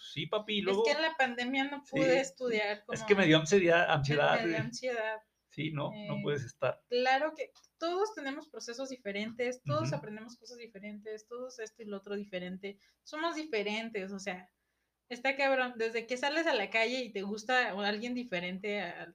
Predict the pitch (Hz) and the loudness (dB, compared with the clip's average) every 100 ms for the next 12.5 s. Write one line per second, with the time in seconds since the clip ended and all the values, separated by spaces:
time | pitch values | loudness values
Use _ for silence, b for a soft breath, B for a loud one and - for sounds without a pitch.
0 | 170 170 185 180 180 180 180 208 233 233 | -16 -10 -8 -8 -8 -6 -4 -2 -4 -6
1 | 220 190 190 185 - _ _ _ _ _ | -6 -8 -8 -16 -18 _ _ _ _ _
2 | - 233 247 302 311 269 269 302 277 269 | -10 -6 -4 -2 -2 -4 -4 -2 0 0
3 | 277 226 208 208 208 240 269 269 262 269 | -2 -8 -4 -4 -4 -4 -4 -6 -8 -8
4 | - 202 226 233 233 233 233 208 180 196 | -4 -4 -4 -6 -8 -8 -10 -12 -12 -14
5 | 208 233 196 180 185 220 226 226 180 - | -14 -8 -6 -4 -6 -8 -8 -8 -10 -12
6 | 277 240 - - - - - 240 262 277 | -12 -10 -12 -8 -4 -2 -4 -2 -4 -4
7 | - b b - 220 302 330 320 262 311 | -8 b b -10 -4 0 2 2 2 2
8 | 285 277 - 262 247 - 190 175 - 151 | 0 -2 -2 -2 0 2 0 -4 -2 -2
9 | 156 202 - 254 135 135 208 208 233 - | -2 -4 -4 -2 -2 -2 -4 -6 -8 -10
10 | 202 180 - b b 139 143 320 135 123 | -8 -10 -14 b b 0 0 2 4 2
11 | 208 208 - 226 240 247 - - 214 220 | -2 -6 -2 -2 0 -4 -6 -4 -2 -2
12 | 214 180 180 196 190 | -4 -6 -6 -8 -12